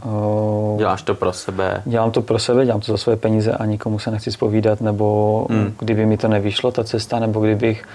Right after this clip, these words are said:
Speaker 1: já osobně cítil, že to chci smazat,
Speaker 2: Hmm.
Speaker 1: tak to smažu.
Speaker 2: Hmm.
Speaker 1: A nechci se nikomu jako zpytovat svědomí, že, „Promiň, nevyšlo to.“
Speaker 2: Jasně, ta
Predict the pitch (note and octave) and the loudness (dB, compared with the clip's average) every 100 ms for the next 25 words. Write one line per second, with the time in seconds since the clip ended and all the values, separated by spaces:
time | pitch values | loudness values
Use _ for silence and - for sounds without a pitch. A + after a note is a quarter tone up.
0 | - - A2 A2 A2 G#2 G#2+ G#2+ A2 G#2+ | -18 -6 0 2 2 2 2 2 0 0
1 | A#2 A2+ G#2+ - - G#2+ G#2+ B2+ C#3 - | 0 0 -2 -2 -2 -2 0 -2 -2 -4
2 | A#2 G#2 G#2 A2+ - G2+ G2+ G#2 - G#2 | 0 0 -2 -8 -6 -6 -6 -10 -8 -6
3 | G2+ G2+ - A2+ G#2+ G2+ - - A2 G#2 | -6 -10 -6 -4 -4 -6 -8 -8 -6 -6
4 | A2 G#2 G#2 G#2 - - - - - A2 | -4 -6 -4 -6 -6 -10 -10 -12 -8 -6
5 | A2+ A2 - A2 G#2+ G#2+ G2+ G#2+ A2 A2+ | -2 -2 -2 -2 -2 -2 -2 -4 -4 -4
6 | G#2+ G2+ G2+ G2+ - A2+ A2 A2 - - | -4 -2 -4 -6 -8 -10 -10 -14 -14 -6
7 | G#2 F2+ - G2 | -2 -2 -2 -8